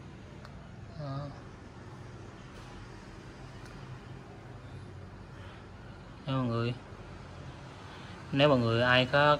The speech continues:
khéo tay thì có thể, ai khéo tay thì, ai khéo tay nữa thì cũng có thể, ờ,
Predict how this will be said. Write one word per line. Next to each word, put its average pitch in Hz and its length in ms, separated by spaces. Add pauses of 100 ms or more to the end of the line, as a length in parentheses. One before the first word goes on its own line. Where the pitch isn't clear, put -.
khéo 160 180
tay 135 240
thì 113 300 (140)
có 139 160
thể, 123 80 (2000)
ai 131 100
khéo 156 160
tay 135 200
thì, 123 220
ai 131 260 (300)
khéo 170 160
tay 139 200
nữa 143 220
thì 117 180 (140)
cũng 143 120
có 147 100
thể, 127 180
ờ, 151 360